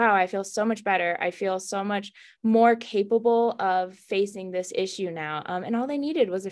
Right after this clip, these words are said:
few minutes to really talk to someone who's not in the thick of their lives every day and that they feel comfortable and trusting with, um, and, and who can say, "Yeah, I, I know, I, I totally understand where you're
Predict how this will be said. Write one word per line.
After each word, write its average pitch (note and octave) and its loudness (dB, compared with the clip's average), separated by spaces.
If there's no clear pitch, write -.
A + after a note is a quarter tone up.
few A#3 0
minutes A#3 -4
to G3 -6
really A3 4
talk A#3+ 0
to B3+ -2
someone G#3 -4
who's G3+ -2
not A3+ 2
in G#3+ -4
the G3+ -4
thick G#3 -2
of G3+ -4
their G3+ -2
lives F#3+ -2
every F#3+ -2
day F#3 0
and F3+ -6
that F3+ -6
they F#3 -4
feel F#3 -2
comfortable A3 2
and F3+ -4
trusting A3 -2
with, C#4 -2
um, G3 0
and, F#3 -4
and G3 -2
who G3+ 0
can G3+ -4
say, F#3+ -2
"Yeah, A#3 0
I, G3+ -2
I G#3 -2
know, G#3+ -2
I, F#3+ -4
I F#3+ -2
totally A3 -4
understand G3 -6
where F#3 -2
you're F#3 -4